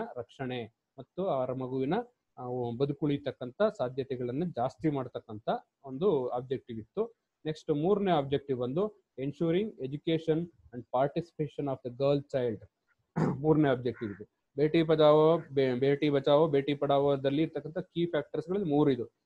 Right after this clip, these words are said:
ಒಂದು ಸೆಬ್-, selective abortions ಕಡಿಮೆ ಮಾಡೋದು ಅಥವಾ ನಿಲ್ಸೇ ಬಿಡೋದು. ಎರಡನೇದು ಆ ಮಗು infancy stage ಅಲ್ಲಿ ಬೆಳಿಬೇಕು, ಆ, survival ಆಗ್ಬೇಕು ಅನ್ನೋದು ಎರಡನೇದು.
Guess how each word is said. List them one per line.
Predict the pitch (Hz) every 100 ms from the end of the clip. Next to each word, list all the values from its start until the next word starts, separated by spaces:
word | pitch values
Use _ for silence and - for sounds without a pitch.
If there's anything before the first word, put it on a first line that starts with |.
| _
ಒಂದು | 135 135
ಸೆಬ್-, | 139 135 139 127
selective | 139 156 170 160
abortions | 143 143 147 139
ಕಡಿಮೆ | 135 151 170
ಮಾಡೋದು | 165 165 202
ಅಥವಾ | 240 - - - - 139
ನಿಲ್ಸೇ | 147 160 185
ಬಿಡೋದು. | 170 170 165 240 - - -
ಎರಡನೇದು | 156 175 185 220
ಆ | 165
ಮಗು | 151 160 226
infancy | 170 160 175 180 175 180
stage | - 165 165
ಅಲ್ಲಿ | 175 254 - _ 139
ಬೆಳಿಬೇಕು, | 160 185 160 - 214 233 - _ 143
ಆ, | 139
survival | 135 151 160 170 165 151
ಆಗ್ಬೇಕು | 147 139 127 139
ಅನ್ನೋದು | 135 131 131
ಎರಡನೇದು. | 135 147 151 185